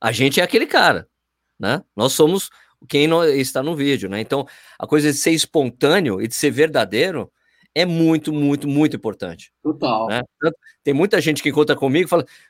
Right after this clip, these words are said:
Speaker 1: "Cara, Sérgio, você é assim mesmo, né? Você não
Speaker 2: É.
Speaker 1: tá forçando nada lá, né?" Essa
Speaker 2: Sim.
Speaker 1: coisa de, essa coisa que você falou de eu ser brincalhão, eu sou assim na minha vida.
Speaker 2: É.
Speaker 1: Essa, a coisa, a coisa de, de eu ser crítico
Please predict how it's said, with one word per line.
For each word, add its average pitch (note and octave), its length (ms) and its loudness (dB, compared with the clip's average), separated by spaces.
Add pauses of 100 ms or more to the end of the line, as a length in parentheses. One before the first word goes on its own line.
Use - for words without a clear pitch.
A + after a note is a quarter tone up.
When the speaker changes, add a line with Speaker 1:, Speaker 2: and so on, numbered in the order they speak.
Speaker 1:
"Cara, B3 180 2
Sérgio, G#3 240 2
você A3+ 280 2
é - 20 2
assim A#3 240 0
mesmo, F3 400 2
né? B2+ 160 -4
Você D3 280 -4
não - 100 4
Speaker 2:
É. B2 120 4
Speaker 1:
tá F#3+ 100 2
forçando G#3+ 460 2
nada E3+ 340 4
lá, C3 280 4
né?" B2 100 -2
Essa E3+ 200 0
Speaker 2:
Sim. B2+ 60 -8
Speaker 1:
coisa F3+ 300 4
de, C3+ 140 -6 (480)
essa D#3 260 -4
coisa F3 240 -6
que - 60 -16
você D#3+ 100 -2
falou E3 320 -2
de C#3 80 -4
eu C3 60 -6
ser B2+ 140 -4
brincalhão, C#3+ 800 -2
eu A2 140 -4
sou B3 200 0
assim F4 260 0
na C#4+ 80 -2
minha A#2 160 -2
vida. G#2 280 -6 (420)
Speaker 2:
É. A2 180 -4
Speaker 1:
Essa, - 180 2 (160)
a B2+ 180 0
coisa, E3 340 0
a B2 160 0
coisa D#3 340 0
de, B2+ 260 0
de A2+ 100 -2
eu B2+ 60 4
ser B2+ 160 -2
crítico A#2 840 -2